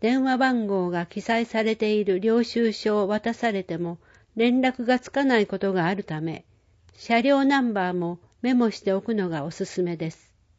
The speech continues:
消費生活や多重債務の相談は、できるだけ早く、消費生活センターへ。電話、零七四三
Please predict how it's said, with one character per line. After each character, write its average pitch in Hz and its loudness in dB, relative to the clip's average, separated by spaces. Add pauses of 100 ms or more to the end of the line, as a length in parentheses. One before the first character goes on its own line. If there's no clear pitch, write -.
(1400)
消 294 4
費 302 0
生 294 2
活 - -4
や 175 0 (100)
多 220 2
重 262 2
債 254 0
務 202 0
の 180 0
相 214 0
談 196 0
は、 190 -2 (300)
で 214 -2
き 294 0
る 269 2
だ 269 0
け 254 0
早 220 0
く、 - -6 (320)
消 262 4
費 269 4
生 262 6
活 262 -4
セ 262 -4
ン 226 -2
タ 170 -4
ー 160 -4
へ。 - -12 (640)
電 226 0
話、 214 0 (300)
零 277 4
七 262 2
四 208 2
三 170 -4